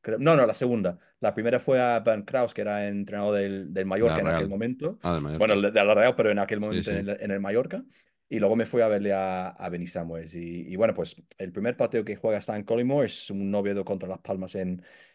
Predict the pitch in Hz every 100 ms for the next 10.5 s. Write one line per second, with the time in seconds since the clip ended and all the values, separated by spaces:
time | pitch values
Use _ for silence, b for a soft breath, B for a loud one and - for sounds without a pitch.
0 | _ 104 95 90 98 113 131 151 156 117
1 | 98 92 90 87 98 98 98 101 98 92
2 | 123 160 175 - _ - 110 151 127 127
3 | 120 98 90 92 120 196 b b b _
4 | _ _ _ 123 107 - 120 113 113 110
5 | 117 110 117 110 98 - 98 95 92 98
6 | 101 104 98 95 98 95 123 143 139 113
7 | 107 101 120 117 104 101 127 135 135 107
8 | 95 - 98 92 98 95 92 - 90 -
9 | - 107 107 107 101 101 90 _ 101 98
10 | 95 92 92 92